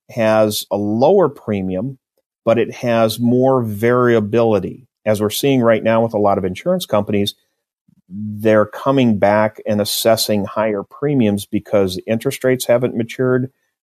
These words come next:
cash values haven't grown as projected, and in a low interest rate environment, the companies are being squeezed for their margins. So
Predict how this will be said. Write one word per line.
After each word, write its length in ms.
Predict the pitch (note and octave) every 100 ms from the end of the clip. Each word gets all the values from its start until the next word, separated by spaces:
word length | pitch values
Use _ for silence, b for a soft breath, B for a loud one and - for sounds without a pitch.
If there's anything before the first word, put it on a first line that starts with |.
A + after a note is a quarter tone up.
| -
cash 320 | A#2 A2+ -
values 380 | A2+ A#2 A#2+ -
haven't 320 | A#2 A2+ G#2
grown 240 | G#2+ A2
as 120 | A2 -
projected, 720 | - G2 G#2 G#2 - G#2+ -
and 540 | G#2+ G#2 G#2 G2+ G#2 A2+ _ -
in 120 | F#2+
a 40 |
low 280 | F#2+ G#2+ A#2
interest 320 | A2+ A2+ -
rate 180 | A2 G2+
environment, 560 | F#2+ G#2+ B2+ A#2+ G#2 -
the 80 |
companies 580 | - - A#2 A#2 G#2 G2
are 200 | G2 G2 - _ _ G#2+
being 240 | G#2 G2
squeezed 400 | - G#2 G#2 -
for 160 | G2+ F#2+
their 120 | F#2+
margins. 540 | A#2 B2+ G2 F2+ F#2
So 380 | - A2+ G2+